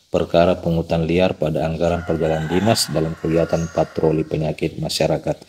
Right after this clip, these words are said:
Nah, rekan-rekan sekalian, berita kali ini meskipun jauh datang dari kota Gorontalo, akan tetapi,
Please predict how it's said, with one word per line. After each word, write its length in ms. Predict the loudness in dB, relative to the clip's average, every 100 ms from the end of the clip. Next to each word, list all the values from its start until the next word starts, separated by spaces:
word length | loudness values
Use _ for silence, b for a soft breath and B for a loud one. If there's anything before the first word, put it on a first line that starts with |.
| b b b _
Nah, 80 | 6
rekan-rekan 400 | 6 6 6 4
sekalian, 800 | 4 6 6 8 6 6 2 0 -2 -12 b b _ _
berita 400 | 6 8 8 6
kali 320 | 6 6 4
ini 160 | 4 4 4 2
meskipun 560 | -2 0 0 2 2 4
jauh 320 | 6 6 6
datang 400 | 4 2 0 2
dari 320 | 2 2 2
kota 240 | 0 0
Gorontalo, 720 | 0 2 0 0 0 4 4 2
akan 320 | -4 -6 -6
tetapi, 400 | -4 -4 2